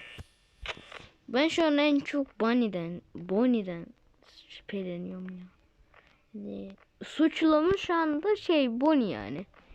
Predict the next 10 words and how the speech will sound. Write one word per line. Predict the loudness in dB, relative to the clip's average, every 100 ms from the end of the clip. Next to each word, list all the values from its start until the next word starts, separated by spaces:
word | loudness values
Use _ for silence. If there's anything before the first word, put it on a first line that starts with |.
| -6 -6 -2 -2
Bundan | 0 0 0
başka... | 0 -2 -2 2 4 4 2 -6 -18 -12 -8 -6 -6 -6 -8 -10 -14 -12 -10 -4 -4 -4 -10 -10 -12 -14 -18 -20 -20 -20 -16 -10 -4
O | -2
yine | 0 0 0 -4
yürüyorlar | -8 -6 -2 2 2 0 -6 -8
ya. | -10 -10 -10 -4
Yine | 2 2
yürümeyin | 4 6 8 8 6 0
lan. | -4 -4 -4 -6 -14 -16 -14 -16 -18 -20 -14 -10 -10 -10 -14 -6
Yürümeyin. | 2 4 4 2